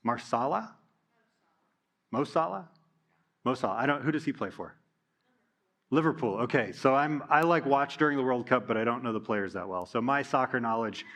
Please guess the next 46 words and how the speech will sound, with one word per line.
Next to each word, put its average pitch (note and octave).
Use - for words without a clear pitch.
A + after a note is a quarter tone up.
runs A#2+
out A2+
at G2
Lionel A2
Messi. F#2+
But, -
so D#3
what, F3+
<laughs> -
uh, C#3+
you F3
watch F3+
him E3
and D#3
you D3
copy C#3
his A#2
moves. G2+
What, D3
like, C#3
what, D#3
what D3+
does D#3
he D#3
do B2+
particularly G#2
well? F2
He B2+
scores, G#2+
right. C3
So -
you D3
watch E3+
him E3+
score C3
and A#2+
you B2
think, A#2+
"I C3
wanna C#3+
be C#3+
like B2+
him. B2+
I'm A2+
gonna A2
score A#2